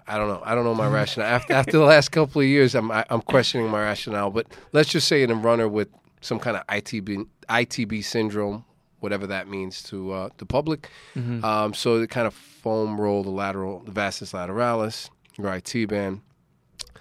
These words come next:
Speaker 1: But what is the, what is the current research on it?
Speaker 2: The, the current research, they don't know exactly what it's doing, but there's hypothesis. So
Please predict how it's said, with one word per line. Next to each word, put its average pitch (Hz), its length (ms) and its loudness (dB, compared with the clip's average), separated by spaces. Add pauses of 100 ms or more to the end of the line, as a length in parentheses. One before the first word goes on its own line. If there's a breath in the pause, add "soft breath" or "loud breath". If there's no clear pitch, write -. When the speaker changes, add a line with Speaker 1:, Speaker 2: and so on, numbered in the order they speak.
(680 loud breath)
Speaker 1:
But 113 120 0
what 120 180 0
is 123 140 -4
the, 110 80 -6 (160)
what 127 140 -2
is 143 100 -4
the 104 60 -8
current 104 360 -4
research 104 400 -10
on 80 120 -12
it? - 80 -20 (160)
Speaker 2:
The, 143 200 0
the 131 120 -6
current 170 340 0
research, 147 480 -2
they 151 140 2
don't 180 200 2
know 135 140 0
exactly 117 420 -2
what 110 140 -6
it's 101 140 -16
doing, 110 200 -4
but 104 140 -6
there's 120 320 -6
hypothesis. 113 720 -8
So 117 460 -4